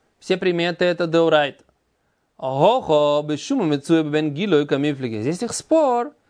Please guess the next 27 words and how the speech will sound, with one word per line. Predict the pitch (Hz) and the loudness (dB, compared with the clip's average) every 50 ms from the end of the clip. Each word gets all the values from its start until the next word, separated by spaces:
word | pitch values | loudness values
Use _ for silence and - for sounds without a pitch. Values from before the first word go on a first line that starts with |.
| _ _ _ _ - | _ _ _ _ -4
Родимое | 135 143 156 160 208 240 240 233 220 | -2 -2 -2 -2 -2 -2 0 0 -2
пятно | - 220 208 - 233 233 202 151 127 - _ _ _ _ _ _ _ _ | -2 -4 -4 0 2 2 2 2 0 -4 _ _ _ _ _ _ _ _
у | - 160 | -16 -12
человека, | - - 151 143 143 156 190 208 196 175 | -6 -2 0 0 2 0 0 -2 -4 -4
который | 151 - 135 131 - 175 170 | -2 -2 -2 0 0 0 0
родился | 156 143 139 147 175 180 - 160 143 | 0 0 -2 -2 -4 -4 -6 -8 -8
с | - - | -4 -2
ним | 156 165 160 147 | 0 0 0 0
одновременно, | 139 135 139 139 135 135 135 143 156 151 135 123 113 - - _ _ _ _ _ _ _ _ _ _ _ _ | 0 0 0 0 0 0 0 0 0 0 0 -2 -6 -8 -14 _ _ _ _ _ _ _ _ _ _ _ _
э, | - 131 131 127 123 120 117 | -8 -4 -2 0 0 0 0
является | 120 123 127 143 170 190 202 196 - - | -2 0 2 2 2 2 2 0 -2 -2
ли | 151 147 | -2 0
это | 143 135 139 139 | -2 -2 -4 -8
тоже | 120 - - 175 180 170 135 139 123 120 | -8 -4 -2 0 0 0 0 -2 -4 -6
часто | - - 170 165 160 - 143 | -2 0 2 2 0 -2 -8
встречающейся | - - 143 131 - 160 160 160 143 147 139 - - | -10 -10 -6 -2 0 0 0 0 -2 -6 -8 -6 -4
вещью | 131 123 117 - 151 160 | -4 -4 -2 -2 -4 -2
или | 190 | -2
нет? | 214 233 220 208 - _ _ _ _ _ _ _ _ _ _ - | -2 -2 -4 -4 -6 _ _ _ _ _ _ _ _ _ _ -4
Мар | 160 185 214 240 233 190 | 0 0 0 0 0 -2
Совар | - - 156 147 147 147 143 | 0 0 2 2 2 2 0
один | 147 170 240 247 | 0 -2 -4 -6
считает, | - - 160 147 - 147 139 139 139 135 | -4 -6 -2 0 2 2 2 2 0 -4
шума | - - - 156 151 | -6 -2 -2 0 2
мецуя | 147 147 147 - - 208 214 | 2 0 0 -2 -2 -2 -2
бен | 190 180 156 143 139 | -2 -2 -2 -2 -2
гилой, | 127 127 117 107 - | -2 -2 -4 -4 -6